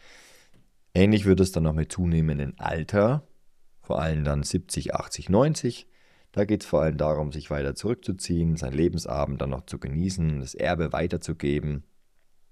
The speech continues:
ähm, weitere Ratschläge zu geben, aber du wirst jetzt nicht großartig, ähm, nochmal in den Kampf des Lebens ziehen, sage ich jetzt mal, im Sinne von was machen, was aufbauen, was reißen,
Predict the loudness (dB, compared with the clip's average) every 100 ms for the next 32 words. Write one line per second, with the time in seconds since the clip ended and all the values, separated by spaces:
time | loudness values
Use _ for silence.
0 | -20 -20 -20 -8 -4 -2 -2 -2 -2 -4
1 | -2 -2 0 0 0 -2 -2 -2 -2 -6
2 | -6 -8 -8 -10 -10 -10 -16 _ _ _
3 | -6 -4 -4 -4 -4 -4 -8 -14 -20 _
4 | -20 -20 -20 -20 -20 -20 -20 -20 -20 -12
5 | -8 -6 -8 -10 -16 _ _ _ _ _
6 | _ _ _ _ _ -20 -10 -8 -8 -12
7 | _ _ -20 _ _ _ _ _ _ _
8 | _ _ _ _ _ _ _ _ -14 -12
9 | -10 -10 -8 -6 -4 -2 0 -2 -4 -8
10 | -6 -8 -8 -8 -8 -8 -8 -8 -6 -6
11 | -6 -8 -8 -14 -16 -14 -4 -4 -2 -6
12 | -6 -8 -8 -6 -6 -8 -16 -20 -8 -2
13 | -2 -2 -4 -6